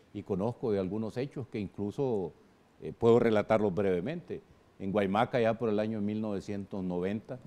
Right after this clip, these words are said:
eh, un ciudadano de origen hondureño inicialmente y después nacionalizado americano, asesinó a una persona, un campesino, más de nueve balazos. Esa persona fue inicialmente condenada a veinte años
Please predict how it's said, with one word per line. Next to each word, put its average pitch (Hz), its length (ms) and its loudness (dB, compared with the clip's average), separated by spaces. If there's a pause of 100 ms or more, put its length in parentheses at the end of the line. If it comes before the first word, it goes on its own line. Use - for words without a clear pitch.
(320)
eh, 90 160 -2
un 98 200 -2
ciudadano 104 580 4
de 95 100 0
origen 98 500 -2
hondureño 95 460 0
inicialmente 104 640 -4
y 107 40 -4
después 98 240 -4
nacionalizado 101 720 -4
americano, 107 520 -10 (300)
asesinó 95 480 -6
a - 20 -4
una 113 140 -4
persona, 110 460 -8
un 101 140 -6
campesino, 113 540 -4
más 104 160 -4
de 104 80 0
nueve 101 240 -2
balazos. 92 420 -2 (500)
Esa 117 260 -2
persona 135 600 0
fue 123 640 2
inicialmente 110 1120 -2
condenada 95 760 0
a 85 60 -2
veinte 98 320 -4
años 170 240 -4